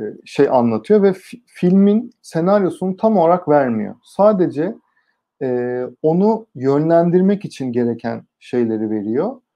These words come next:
ve, e, ben ona, e,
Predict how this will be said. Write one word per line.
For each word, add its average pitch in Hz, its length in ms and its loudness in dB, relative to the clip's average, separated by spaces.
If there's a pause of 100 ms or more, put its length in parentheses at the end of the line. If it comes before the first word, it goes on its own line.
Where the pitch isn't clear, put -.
(380)
ve, 202 400 0
e, 139 540 0
ben 175 160 0
ona, 214 380 2 (100)
e, 139 300 -6